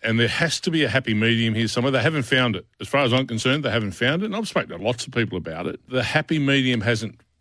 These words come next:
been found. We've gone too far, the medical side. We've gotta somehow bring it back and, and find an equilibrium.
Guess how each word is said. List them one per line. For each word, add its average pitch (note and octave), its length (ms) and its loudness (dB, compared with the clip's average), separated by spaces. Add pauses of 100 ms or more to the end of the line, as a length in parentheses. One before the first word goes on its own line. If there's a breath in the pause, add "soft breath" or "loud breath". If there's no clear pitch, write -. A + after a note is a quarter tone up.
(160)
been A2+ 240 2
found. G2+ 240 -2
We've A2+ 180 2
gone A#2+ 300 2
too D3+ 260 0
far, D3+ 320 -2
the C3+ 80 -4
medical C#3+ 360 0
side. F3+ 440 -4 (240 soft breath)
We've G2+ 100 -10
gotta G#2+ 160 0
somehow A#2+ 460 2
bring A2 200 0
it G2+ 120 -6
back G#2+ 380 -2 (240 soft breath)
and, G#2+ 240 -4
and G#2 120 0
find A2 240 2
an G2+ 120 2
equilibrium. F#2+ 560 -4